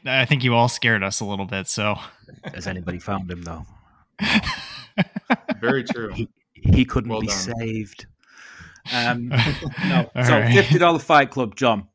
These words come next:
Speaker 2: Who are you punching in the face and why?
Speaker 3: Um, so for fifty dollars, I'm gonna give the people a good show. So I'm gonna pick somebody that's close to my size. I'm six seven. I played basketball in college.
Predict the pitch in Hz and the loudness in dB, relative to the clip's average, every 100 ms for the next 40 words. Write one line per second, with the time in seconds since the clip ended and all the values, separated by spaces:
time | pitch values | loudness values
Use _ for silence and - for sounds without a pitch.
0 | _ _ 110 143 156 170 - 131 131 123 | _ _ 2 8 8 8 6 6 6 4
1 | 123 127 127 139 131 113 120 117 113 117 | 0 0 2 0 0 -4 -4 -4 -4 -4
2 | 104 95 - - _ _ 101 110 107 104 | -4 -4 -12 -16 _ _ -6 -4 -4 -4
3 | 98 87 85 - _ _ _ _ _ _ | -4 -4 -8 -16 _ _ _ _ _ _
4 | _ _ _ _ _ _ 143 160 170 170 | _ _ _ _ _ _ -6 -2 0 -2
5 | 160 151 143 151 - 170 185 175 143 139 | -2 -4 -2 -4 -4 -4 -4 -2 2 2
6 | 110 101 104 - - - - 131 151 180 | 2 0 -4 -8 -10 -16 -8 -4 -2 0
7 | 156 156 151 135 - _ _ _ - 127 | 0 0 0 -2 -14 _ _ _ -12 -4
8 | 143 143 143 131 120 120 113 - 113 101 | -2 0 0 0 0 -2 -4 -2 0 0
9 | 92 - _ - - 107 107 110 139 160 | -4 -12 _ -18 -8 -4 -2 0 0 0
10 | 151 151 - 143 147 143 131 123 - - | -2 -4 -2 -2 -2 0 0 0 -2 -10
11 | - - 139 151 165 156 151 131 123 123 | -10 -4 -4 -2 0 0 2 2 2 0
12 | - - - - 117 117 147 143 143 139 | -6 -14 -14 -8 -8 -6 -6 -4 -2 0
13 | 135 123 131 131 123 123 - 123 123 120 | 0 -2 -2 -2 0 0 -2 -4 -2 -2
14 | 127 123 123 117 | 0 2 0 -2